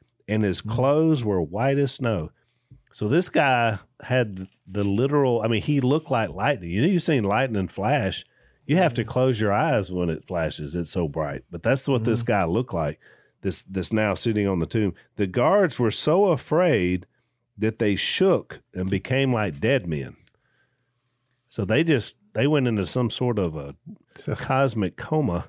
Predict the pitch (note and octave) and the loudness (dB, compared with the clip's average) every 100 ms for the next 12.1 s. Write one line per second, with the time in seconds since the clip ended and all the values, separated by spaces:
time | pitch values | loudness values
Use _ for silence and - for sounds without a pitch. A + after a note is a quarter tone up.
0 | _ C3 - - - C#3+ B2 B2 G#2+ - | _ -8 -4 -6 0 2 4 2 0 0
1 | G#2 G#2 C#3+ A#2+ F2 - C#3+ - E3 - | -2 2 2 2 0 0 -2 0 -4 -4
2 | - - A#2+ B2+ - G3 G3 G3 D3+ - | -10 -2 -2 2 2 4 4 2 2 -8
3 | C3 F#3+ G#3 G#3 G3+ - - D#3+ - - | 0 2 4 4 2 2 2 2 0 -8
4 | - D3+ C3+ F3+ F#3 D3+ C3 B2 D3 E3+ | -2 0 2 4 4 2 0 2 2 2
5 | - C3+ D3+ D#3+ D3 B2+ D#3+ D#3 G2+ F#2+ | 2 2 4 4 4 4 2 2 2 0
6 | G2 B2 G2+ F#2 B2+ C#3+ D3 D#3 F#3 D3 | 0 0 0 0 2 4 4 4 2 2
7 | D#3+ C3+ B2 B2 C#3+ C3+ E3+ C#3 G2+ F#2+ | 2 2 0 2 2 4 2 2 0 0
8 | A2+ G#2 G2+ A2+ - B2+ A#2+ C3 B2+ A#2 | 2 2 2 0 -2 -4 0 0 0 2
9 | C3 B2 C3+ C3+ C3 B2+ A#2+ C#3 A#2+ A#2 | 0 0 0 0 2 0 0 -2 0 0
10 | A#2 A2+ A#2 A2+ A2+ G#2 F#2+ A#2 G#2 F2+ | 0 -4 0 0 0 0 0 0 -2 -4
11 | G#2 C3 F#2+ F#2 F#2 F#2+ G#2 A#2 A#2 C#3+ | -2 0 2 2 2 0 0 -2 0 0
12 | G2 | 0